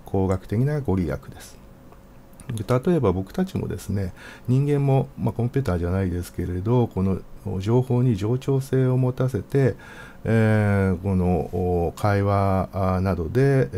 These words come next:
ー、ノイズが、あー、乗って誤って伝わってしまっても、おー、そのデータを、おー、を正しく修正したり、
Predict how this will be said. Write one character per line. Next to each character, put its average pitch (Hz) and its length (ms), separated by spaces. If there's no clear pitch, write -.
ー、 - 20
ノ 92 180
イ - 20
ズ 95 120
が、 95 240
あ 92 140
ー、 90 40
乗 90 140
っ - 20
て - 140
誤 117 300
っ 135 40
て 82 240
伝 92 240
わ 92 80
っ - 20
て 90 140
し - 140
ま 101 140
っ - 20
て - 220
も、 160 260
お 104 240
ー、 98 40
そ 101 140
の 95 240
デ 95 180
ー - 20
タ 95 300
を、 143 300
お 90 720
ー、 87 80
を 85 60
正 101 320
し - 40
く 127 360
修 95 200
正 98 200
し - 80
た 104 140
り、 117 220